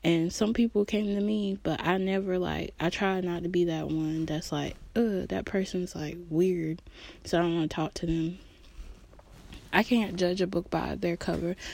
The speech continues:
'cause I don't want somebody to do that to me. Again, treating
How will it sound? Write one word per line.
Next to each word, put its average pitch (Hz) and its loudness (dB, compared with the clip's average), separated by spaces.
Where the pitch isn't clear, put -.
'cause 180 2
I 196 6
don't 196 2
want 190 0
somebody 170 0
to 175 0
do 175 2
that 160 -2
to 202 -2
me. 196 -2
Again, 185 0
treating 185 0